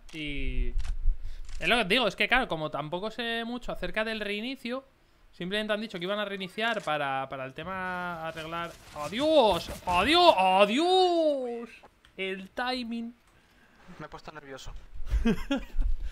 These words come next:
Speaker 1: La verdad es que iba bien, se escondía aquí y ya está, pero ha seguido de cara. Vale, última ronda. Eh, vamos al lío. Vamos al lío. Aquí
Speaker 2: Ay, mira, ¿y ese cuchillo?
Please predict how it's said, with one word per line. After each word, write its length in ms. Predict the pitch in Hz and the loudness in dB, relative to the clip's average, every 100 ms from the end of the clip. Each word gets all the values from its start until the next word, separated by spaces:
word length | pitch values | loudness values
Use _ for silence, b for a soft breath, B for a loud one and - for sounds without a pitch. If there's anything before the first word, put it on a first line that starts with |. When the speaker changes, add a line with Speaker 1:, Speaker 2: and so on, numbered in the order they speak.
| B - | B 0
Speaker 1:
La 80 | 160 | 2
verdad 100 | 175 | 2
es 60 | |
que 60 | 247 | 4
iba 120 | 247 | 4
bien, 180 | 170 285 | 4 2
se 80 | 196 | 0
escondía 360 | 185 156 170 180 | 0 0 0 -2
aquí 140 | 185 | -4
y 100 | 247 | -6
ya 60 | 208 | -6
está, 240 | - 220 | -6 -8
pero 160 | 180 147 | -6 -6
ha 60 | 175 | -6
seguido 480 | 190 202 196 190 185 | -8 -6 -6 -4 -4
de 140 | 160 165 | -4 -2
cara. 280 | 190 190 - B B B B B B - | 0 0 -4 B B B B B B -2
Vale, 200 | 180 160 | 0 2
última 260 | 180 180 143 | 2 2 0
ronda. 420 | 160 160 135 135 | 0 0 0 -2
Eh, 320 | 139 139 135 | -2 0 2
vamos 240 | 147 156 - | 0 -4 -8
al 120 | 131 | -8
lío. 220 | 151 135 - - - - _ _ _ _ _ _ _ _ _ _ _ _ _ _ _ _ _ _ _ _ _ _ _ _ _ _ _ _ _ _ _ _ - - _ | -6 -8 -10 -20 -20 -20 _ _ _ _ _ _ _ _ _ _ _ _ _ _ _ _ _ _ _ _ _ _ _ _ _ _ _ _ _ _ _ _ -20 -20 _
Vamos 300 | 151 151 147 | -8 -8 -6
al 120 | 135 143 | -8 -6
lío. 280 | 143 139 - | -4 -6 -4
Aquí 360 | 151 - 170 175 | -4 -2 -2 -2
Speaker 2:
Ay, 600 | - _ - - 139 135 | -6 _ -12 -10 -10 -14
mira, 140 | 156 | -14
¿y 20 | 143 | -14
ese 140 | 156 | -16
cuchillo? 420 | 139 - 135 190 | -18 -18 -16 -16